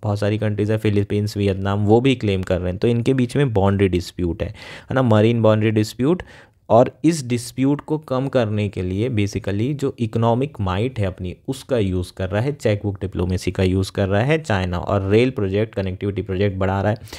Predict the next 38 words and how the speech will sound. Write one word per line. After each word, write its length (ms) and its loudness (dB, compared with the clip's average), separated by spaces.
जैसे 260 6
इंटरडिपेंडेंस 600 0
बढ़ 160 0
जाएगी 440 -2
तो 80 -6
फिर 200 2
बहुत 380 0
ज़्यादा 240 2
ये 100 2
आसियान 380 0
कंट्री 340 -4
चाइना 300 -4
पे 140 -2
रिलाई 320 -2
करेगी, 300 -4
उसके 240 0
बाद 260 0
चाइना 260 0
के 200 -4
against 500 -2
जाना 320 -2
इतना 320 -2
आसान 300 0
नहीं 360 0
होगा। 240 -4
तो 180 -4
ये 260 4
basically 640 0
रीज़न 400 2
है 140 0
कि 160 -4
ये 80 0
कनेक्टिविटी 580 -4
प्रोजेक्ट 480 0
चलाया 220 -4
जा 120 -6
रहा 80 -4
है। 60 -2